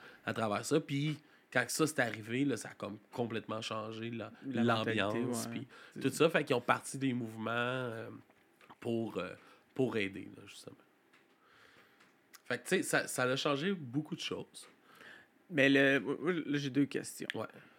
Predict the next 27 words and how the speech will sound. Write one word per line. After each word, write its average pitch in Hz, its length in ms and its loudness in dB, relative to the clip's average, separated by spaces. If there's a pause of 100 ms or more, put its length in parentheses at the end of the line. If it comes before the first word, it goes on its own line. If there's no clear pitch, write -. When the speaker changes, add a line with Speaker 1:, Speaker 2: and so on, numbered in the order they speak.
(220)
Speaker 2:
Je - 60 -16
sais - 40 -6
pas - 140 -10
si - 120 -12
t'avais - 220 -8
terminé. - 600 -12
Speaker 1:
Non, 98 100 -6
Speaker 2:
T'as-tu 98 140 -12
Speaker 1:
j'ai 98 40 -14
pas 107 120 -14
terminé, 104 360 -10
Speaker 2:
t'as 143 60 -4
Speaker 1:
mais 196 180 0
tu - 60 -6
peux 131 140 0
Speaker 2:
ok, 131 40 -4
Speaker 1:
continuer. 131 300 -2
Speaker 2:
vas-y, 123 160 0
là, 135 140 0
je 156 100 -2
vais 127 40 6
aller. 131 160 -2 (520)
Euh, 123 280 0
c'était - 180 -8
qui - 120 -10
son 117 240 2
chum ? 131 460 0